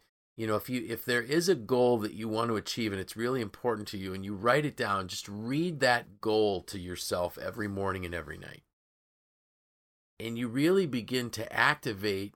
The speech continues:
your subconscious mind to look for resources that you're not even aware are there,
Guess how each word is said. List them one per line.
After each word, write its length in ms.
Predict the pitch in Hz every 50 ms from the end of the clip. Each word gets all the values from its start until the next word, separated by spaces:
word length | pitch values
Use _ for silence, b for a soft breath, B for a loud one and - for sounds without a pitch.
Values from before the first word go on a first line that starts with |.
| _ _
your 160 | - 113 104
subconscious 760 | - - - 135 135 127 - 131 127 120 107 - - 92 - -
mind 460 | 120 131 143 139 123 107 101 92 - -
to 140 | - 113
look 460 | 110 113 113 113 120 143 175 180 - -
for 360 | - - - 123 117 110 104
resources 1040 | 101 101 120 160 202 202 - - 98 82 80 76 - - - 80 - - - - - _ _ _ _ _ _ _ _ _ _ _ _ _ _ _ _ _ _ _ -
that 160 | 113 113 107
you're 200 | 127 131 147 165
not 200 | 180 175 165 160
even 240 | 156 147 127 120 110
aware 720 | 104 98 101 113 120 127 113 101 87 87 87 82 - - -
are 160 | - 95 95
there, 520 | 90 95 104 104 95 85 76 - - -